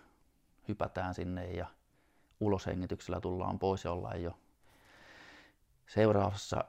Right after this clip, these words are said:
vinjasassa. Ja, ja, ja se niin kuin selkeytti tosi paljon ja opetti.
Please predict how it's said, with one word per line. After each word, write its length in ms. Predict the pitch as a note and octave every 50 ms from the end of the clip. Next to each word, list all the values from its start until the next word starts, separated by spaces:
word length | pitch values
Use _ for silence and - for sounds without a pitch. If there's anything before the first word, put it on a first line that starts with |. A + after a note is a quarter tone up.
| - _ _ _ _ _ _ _ _ -
vinjasassa. 600 | F#2+ F#2 F2+ F2+ F2 E2+ F#2 F#2 F2 - - - F#2
Ja, 220 | F#2 F#2 F#2+ - - - _
ja, 140 | - F#2+ F#2+
ja 220 | F#2 F2+ F2+ F2 E2+ - -
se 120 | - F2+
niin 100 | F#2+ F#2
kuin 80 | - G#2
selkeytti 800 | - A2 A2 G#2 F#2 - - G#2+ - - - _ - C#2+ - _ _ _ -
tosi 200 | - F2 E2+ F#2
paljon 400 | - - - - - - - D2 - - - _ _ _ _ _ _ _ _ _
ja 100 | G2 F2
opetti. 540 | F2+ F2+ - - - - _ - - -